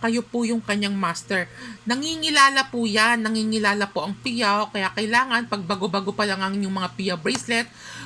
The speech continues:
wear it frequently, hanggat maaari, araw-araw po. Okay? Number, next, number five, touch it every day from head to tail. So, may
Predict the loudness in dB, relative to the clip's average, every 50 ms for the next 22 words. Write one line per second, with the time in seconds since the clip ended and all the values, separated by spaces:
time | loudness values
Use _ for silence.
0 | -12 -8 -2 2 4 4 4 4 2 -2 -4 -6 -10 -6 -4 -4 -4 -4 -2 -2
1 | -2 -2 -2 -6 -6 -4 -4 -4 -4 -8 -10 -16 -10 -6 -4 -2 -2 -2 -2 -2
2 | 0 0 0 2 2 0 0 0 -2 -4 -4 -4 -4 -4 -4 -4 -4 -4 -4 -6
3 | -6 -6 -8 -10 -10 -8 -8 -6 -6 -6 -8 -10 -18 -20 -20 -20 -20 -20 -20 -18
4 | -18 -10 -10 -10 -10 -8 -6 -6 -4 -4 -4 -6 -8 -14 -20 -20 -20 -20 -20 -20
5 | -20 -20 -20 -20 -8 -2 -2 0 0 2 2 4 4 4 4 0 -4 -12 -20 -20
6 | -20 -20 -20 -20 -8 -2 2 4 4 4 4 2 -2 -6 -4 -2 -2 -2 -2 -4
7 | -4 -2 -2 0 2 0 0 -2 -6 0 0 0 0 2 -2 -4 -2 -2 -2 -4
8 | -2 -2 -2 -2 0 0 -2 -2 0 0 0 0 0 -2 -6 -8 -12 -20 -20 -20
9 | -20 -10 -2 -2 0 0 0 -2 0 0 0 0 0 -4 -4 -4 -2 0 0 2
10 | 2 0 0 0 0 0 2 2 0 -2 -2 -4